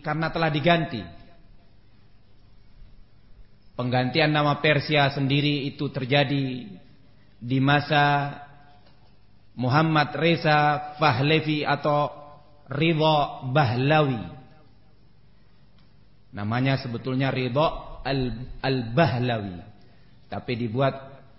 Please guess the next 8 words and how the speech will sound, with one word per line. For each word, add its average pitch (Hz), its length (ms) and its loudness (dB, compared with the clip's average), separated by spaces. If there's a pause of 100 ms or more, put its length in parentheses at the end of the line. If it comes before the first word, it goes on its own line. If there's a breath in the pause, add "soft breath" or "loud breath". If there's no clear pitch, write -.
(100)
dengan 120 480 -2
bahasa 117 480 -2
yang 110 400 -4 (480)
kita 131 320 -4
sering 117 240 -8
dengar, 123 640 -6 (160)
Reza 127 560 0 (1000)
Pahlavi. 117 1000 -2